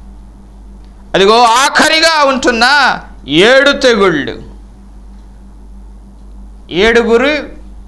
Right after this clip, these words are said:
దూతల చేతిలో దేవుడు ఏడు తెగుళ్ళు ఏ రీతిగా ఉంటాయో ఒక్కసారి ఈరోజు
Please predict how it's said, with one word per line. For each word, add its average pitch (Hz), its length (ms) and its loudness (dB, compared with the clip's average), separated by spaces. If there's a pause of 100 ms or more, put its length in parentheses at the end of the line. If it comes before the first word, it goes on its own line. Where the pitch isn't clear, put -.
(420)
దూతల 196 460 -2 (100)
చేతిలో 156 460 -6 (220)
దేవుడు 185 720 0 (3000)
ఏడు 254 340 2
తెగుళ్ళు 196 400 0
ఏ 170 200 2
రీతిగా 226 380 0
ఉంటాయో 175 600 -4 (300)
ఒక్కసారి 170 520 -2
ఈరోజు 160 480 -6